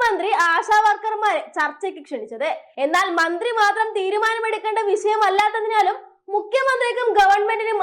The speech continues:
ആശാ വർക്കർമാരുമായുള്ള ആവശ്യങ്ങളിൽ യാതൊരുവിധ താല്പര്യമില്ലാത്തതിനാലും ചർച്ച മുന്നോട്ട് പോയില്ല. പല കാരണങ്ങൾ പറഞ്ഞ് വകുപ്പ് മന്ത്രി തന്നെ അത്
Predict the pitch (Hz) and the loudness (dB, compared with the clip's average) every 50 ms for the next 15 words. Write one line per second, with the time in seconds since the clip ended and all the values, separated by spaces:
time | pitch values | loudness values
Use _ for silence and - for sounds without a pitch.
0 | 359 349 349 370 370 415 403 403 415 403 403 403 427 415 415 415 403 403 403 392 | 0 0 0 0 2 2 2 4 4 2 2 0 -2 -4 -2 0 0 0 0 0
1 | 403 392 403 403 392 359 320 330 339 349 381 415 415 415 392 339 320 370 440 - | 2 2 2 2 2 2 2 0 0 -2 -4 -6 -8 -8 -6 -4 -4 -4 -6 -8
2 | - _ _ _ - 320 339 349 370 381 370 - 440 453 453 440 453 453 453 403 | -14 _ _ _ -4 0 0 2 2 2 0 -2 -4 -4 -4 -4 -2 0 2 2
3 | 359 349 370 381 381 - 427 415 440 415 403 370 359 370 403 415 403 427 440 427 | 2 2 0 -2 -4 -8 -10 -8 -6 -4 -4 -2 0 0 0 0 0 -2 -4 -6
4 | 415 427 415 415 339 - 415 - - _ _ _ - 370 349 349 349 - 392 320 | -4 -2 0 0 0 -2 -4 -6 -16 _ _ _ -2 -2 -2 0 0 -2 -2 -2
5 | 285 285 302 302 330 370 320 240 254 220 214 196 185 208 302 320 - - - - | -2 -4 -4 -2 0 0 0 0 0 -6 -8 -8 -4 -2 -2 -2 -2 -4 -12 -20
6 | _ _ _ - 392 392 427 466 494 494 494 427 415 427 440 427 453 453 453 440 | _ _ _ 2 2 4 4 4 2 2 2 2 4 4 2 0 0 -2 -2 0
7 | 440 466 440 427 392 392 415 403 - 349 339 330 311 370 370 381 440 415 415 392 | 2 2 2 2 2 -2 -4 -2 -2 -2 -2 -2 -2 -4 -6 -6 -2 0 0 0
8 | 381 359 415 415 415 381 381 381 370 359 349 339 | 0 0 0 0 2 2 2 2 0 0 0 -2